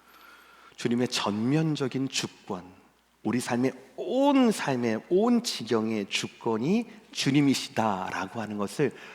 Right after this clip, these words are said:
받아들이기 어려워하는 부분이 있지 않느냐라는 거예요. 편리할 때만 주님을 받고 헌신과 봉사와 그리고 더 많은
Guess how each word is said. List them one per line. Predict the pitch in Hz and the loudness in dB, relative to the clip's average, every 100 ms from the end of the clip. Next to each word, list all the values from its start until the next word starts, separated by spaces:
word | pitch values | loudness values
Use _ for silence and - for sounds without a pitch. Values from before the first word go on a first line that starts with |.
| - - | -16 -2
받아들이기 | - - 117 127 113 104 90 123 87 - - | -2 0 -2 -2 -2 -4 0 0 0 -4 -16
어려워하는 | 95 87 107 113 104 104 107 | -8 -2 2 2 2 0 -2
부분이 | 101 98 98 92 101 95 - - - | -4 -6 -6 -4 -4 -6 -10 -12 -8
있지 | 117 - 131 | -6 -4 -6
않느냐라는 | 98 95 98 92 90 98 | -4 -6 -8 -10 -12 -16
거예요. | 98 - _ _ _ _ _ - | -20 -20 _ _ _ _ _ -14
편리할 | - 208 214 202 202 | -6 -2 0 0 0
때만 | 151 147 | -2 -4
주님을 | - 117 117 | -6 -6 -6
받고 | 110 - - - 92 90 _ _ _ _ _ _ _ - 113 | -6 -10 -14 -14 -14 -16 _ _ _ _ _ _ _ -10 -6
헌신과 | 104 107 98 95 | -4 -4 -6 -6
봉사와 | - 98 - 98 117 180 202 | -6 -8 -8 -6 -4 -6 -6
그리고 | - 101 98 | -8 -8 -8
더 | - 92 | -8 -6
많은 | 98 95 147 220 240 - | -4 -2 0 0 -2 -6